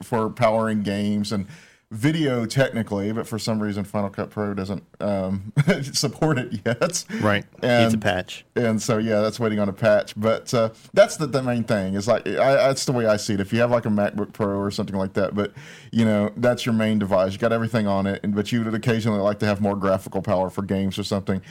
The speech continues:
Speaker 1: You can have one of these, um, three hundred bucks, and then you also gotta add whatever the card would cost. That's anywhere from, like, five hundred to a thousand for the best stuff.
Speaker 2: Mm-hmm.
Speaker 1: And, uh, so
Speaker 2: They
Speaker 1: you're
Speaker 2: support any of the recent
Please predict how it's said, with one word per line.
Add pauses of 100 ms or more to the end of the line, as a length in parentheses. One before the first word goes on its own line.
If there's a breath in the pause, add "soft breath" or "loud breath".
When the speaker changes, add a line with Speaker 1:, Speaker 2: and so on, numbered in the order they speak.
(220 loud breath)
Speaker 1:
You
can
have
one
of
these,
um,
three
hundred
bucks, (180 loud breath)
and
then
you
also
gotta
add
whatever
the
card
would
cost.
That's
anywhere
from,
like,
five
hundred
to
a
thousand (100)
for
the
best
stuff. (420 loud breath)
Speaker 2:
Mm-hmm.
Speaker 1:
And,
uh,
so
Speaker 2:
They
Speaker 1:
you're
Speaker 2:
support
any
of
the (340)
recent